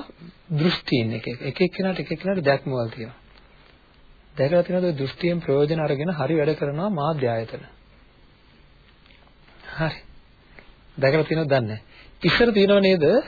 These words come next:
මේ අපේ තියෙන, අ, සාමාන්‍ය මිනිස්යාගේ, පෘථග්ජන මිනිස්යාගේ ආසාවන් තියෙනවනේ. ඒ තමයි කුකුල්ලු කොටවල ඒක දිහා බලලා සන්තෝෂ වෙනවා.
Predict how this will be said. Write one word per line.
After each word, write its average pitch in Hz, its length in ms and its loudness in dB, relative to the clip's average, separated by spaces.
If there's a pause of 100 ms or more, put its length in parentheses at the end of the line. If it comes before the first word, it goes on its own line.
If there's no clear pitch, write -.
(360)
මේ 160 140 -6
අපේ 139 260 2
තියෙන, 175 220 2
අ, - 720 -4 (1300)
සාමාන්‍ය 151 480 0
මිනිස්යාගේ, 156 640 0 (640)
පෘථග්ජන 170 480 2
මිනිස්යාගේ 160 460 2
ආසාවන් 170 460 4
තියෙනවනේ. 165 380 -4 (200)
ඒ 135 140 -4
තමයි 151 260 -2 (560)
කුකුල්ලු 196 360 4
කොටවල 180 360 4 (300)
ඒක 156 180 2
දිහා 165 220 4
බලලා 143 240 2
සන්තෝෂ - 360 -8
වෙනවා. - 240 -16